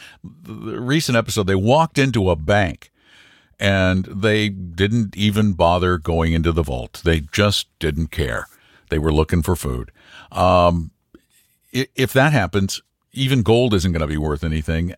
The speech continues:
Gold kinda works as an inflation hedge, but, uh, i-, if you, as an inflation hedge, all it's doing is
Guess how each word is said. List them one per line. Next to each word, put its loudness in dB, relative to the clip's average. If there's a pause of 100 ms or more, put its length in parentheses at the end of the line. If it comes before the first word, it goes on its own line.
(140)
Gold 0
kinda -2
works -2
as 2
an 4
inflation 2
hedge, -4 (600)
but, -2
uh, 0 (1000)
i-, -10
if -4
you, 0
as 2
an 2
inflation 2
hedge, 0
all 2
it's -4
doing 2
is -2